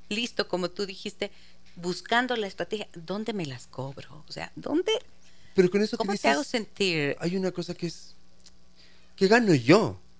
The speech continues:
Speaker 2: O sea, ¿cuál es mi triunfo? Si es que mi triunfo implica que mi pareja quede invalidada.
Speaker 1: Ujú.
Speaker 2: Si es de la persona de la cual quiero y a la cual en principio tengo que cuidar. Entonces, te fijas cómo lo del poder te genera una distorsión súper importante.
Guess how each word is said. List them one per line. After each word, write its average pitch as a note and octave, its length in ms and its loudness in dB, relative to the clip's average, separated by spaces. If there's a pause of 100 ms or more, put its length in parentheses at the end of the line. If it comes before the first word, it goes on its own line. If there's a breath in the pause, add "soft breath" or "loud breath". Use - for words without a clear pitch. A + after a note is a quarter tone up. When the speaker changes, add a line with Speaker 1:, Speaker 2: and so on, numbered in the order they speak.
(760)
Speaker 2:
O - 40 -14
sea, E3 120 6
¿cuál G3 160 6
es G#3+ 80 4
mi F3 100 4
triunfo? F#3+ 640 2 (720 soft breath)
Si - 160 4
es D3 100 8
que - 160 2
mi D3 120 6
triunfo F#3+ 320 4
implica F3+ 380 2
que E3+ 100 0
mi D3+ 100 4
pareja D3 320 0
quede D#3+ 160 -2
invalidada. B2+ 540 0 (280)
Speaker 1:
Ujú. F#3+ 360 -10 (300 loud breath)
Speaker 2:
Si - 140 2
es D3+ 60 8
de D#3+ 60 12
la D3+ 80 8
persona D3+ 280 4
de C#3 60 6
la A#2+ 120 4
cual C3+ 280 6
quiero D3 540 6
y B2+ 80 -8
a G#2+ 60 -6
la G#2+ 80 -8
cual B2 220 0
en B2 120 -6
principio A#2+ 560 -4
tengo C#3+ 200 0
que C3+ 120 -6
cuidar. G#2+ 480 2 (440 soft breath)
Entonces, - 240 -8
te D3 80 0
fijas F3 300 2
cómo E3+ 340 6 (220 soft breath)
lo C3 80 0
del A#2+ 160 4
poder C3 340 6
te C#3 120 -6
genera C3 220 0
una D3 140 0
distorsión B2 640 -4
súper C3 320 -4
importante. F#2 540 -8